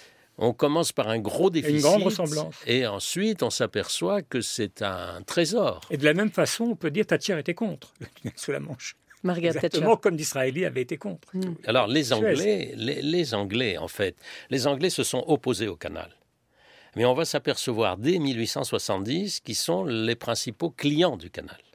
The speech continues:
Speaker 1: Et en mille huit cent quatre-vingt-deux,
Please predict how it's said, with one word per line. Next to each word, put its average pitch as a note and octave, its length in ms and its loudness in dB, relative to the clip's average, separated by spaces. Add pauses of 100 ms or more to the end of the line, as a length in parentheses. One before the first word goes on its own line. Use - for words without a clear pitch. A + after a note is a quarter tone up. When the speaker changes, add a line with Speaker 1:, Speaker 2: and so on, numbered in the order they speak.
(1400)
Speaker 1:
Et A#2 440 0
en B2 160 2
mille E3 260 2
huit C3+ 100 0
cent C#3 200 0
quatre-vingt-deux, B2+ 880 0